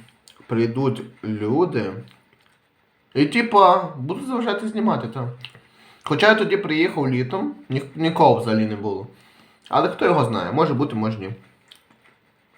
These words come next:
Шоколадка. Я би, знаєте, хіба щось таке швидке. Ну, якраз чупа-чупс добре було би на озері прореагувати, бо це взяв, випив. А, треба ще й з собою стакан брати, точно.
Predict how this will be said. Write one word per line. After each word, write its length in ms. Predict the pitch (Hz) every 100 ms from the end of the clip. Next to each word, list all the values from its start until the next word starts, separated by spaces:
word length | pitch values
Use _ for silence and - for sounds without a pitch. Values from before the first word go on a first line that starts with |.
| _ - -
Шоколадка. 540 | 123 113 113 110 -
Я 100 | 127
би, 120 | 139
знаєте, 320 | 160 165 170 -
хіба 240 | 131 160
щось 240 | 165 - - _ _ _ _ _ _
таке 240 | - 156
швидке. 280 | 156 170 160
Ну, 120 | -
якраз 420 | 175 - 240 233 285
чупа-чупс 500 | 269 180 220 202 170
добре 240 | 202 131
було 200 | 127 120
би 120 | 110
на 140 | 120 117
озері 240 | 110 110
прореагувати, 520 | 104 107 107 110 107
бо 100 | 110
це 160 | 123 180
взяв, 540 | 127 127 131 170 - - - -
випив. 640 | 117 135 113 139 156 - - _ -
А, 600 | 101 123 147 156 147 117
треба 160 | 113 113
ще 120 | 120
й 40 |
з 60 | 120
собою 240 | 127 123
стакан 460 | 123 127 165 165 139
брати, 260 | 110 98 104
точно. 480 | 120 131 120 -